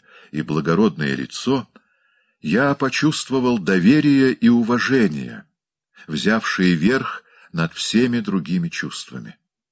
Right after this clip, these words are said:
На мое очень краткое приветствие он ответил тем, что заговорил о чем-то другом, словно прошла уже неделя, как я проживаю здесь. Он даже не предложил нам сесть.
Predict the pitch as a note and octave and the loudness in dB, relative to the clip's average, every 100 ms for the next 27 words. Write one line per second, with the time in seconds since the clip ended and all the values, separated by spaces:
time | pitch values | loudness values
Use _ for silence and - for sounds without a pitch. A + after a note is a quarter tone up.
0 | _ _ _ _ _ _ _ _ - E2+ | _ _ _ _ _ _ _ _ -8 0
1 | G2+ C3 D3+ C#3+ G#3+ - C3 - D3+ C#3+ | 2 4 2 2 0 -2 -6 -2 -2 -2
2 | - A#2 - G2+ C#3 E3 - F2+ D#2+ C2 | 0 0 2 2 2 0 -4 -2 -2 -2
3 | - - - - A2+ B2 - C#3 C#3 C3 | -6 -20 -12 -2 0 0 0 0 2 0
4 | B2 - - D#3 D3 - G#2+ F2 F2+ F#2+ | 0 -2 -2 -2 -2 -2 0 0 2 2
5 | F#2+ A#2+ D#3+ D3 - - - A2 - D3 | 2 2 0 -2 -10 -20 -6 -4 -2 -2
6 | C#3+ D3 C3+ D3 A2+ E2+ C#2+ - G2+ G2 | -2 -4 -2 -2 0 -2 -2 -4 -2 0
7 | G2 G#2 G#2 - B2+ A#2 A2 G2+ G2 E2+ | -2 -2 -4 -2 0 0 2 4 4 4
8 | C#3 C#3 B2+ A2+ G#2 G2 F#2 - F2+ E2+ | 2 4 0 -2 -4 -2 -2 -2 -6 -4
9 | D#2+ C#2+ B1+ A1+ - A1+ - - _ _ | -4 -4 -6 -10 -14 -14 -14 -18 _ _
10 | _ _ _ _ _ _ _ _ _ _ | _ _ _ _ _ _ _ _ _ _
11 | _ _ _ _ _ _ _ _ _ - | _ _ _ _ _ _ _ _ _ -4
12 | F#2 F#2+ A2+ G#2+ G#2 G2+ G2+ F#2 F2 A#2+ | -2 0 0 2 2 4 2 2 -2 -2
13 | C#3 C#3 C#3 - D#2+ C2 - - - | -4 -4 -8 -6 -6 -8 -10 -18 -20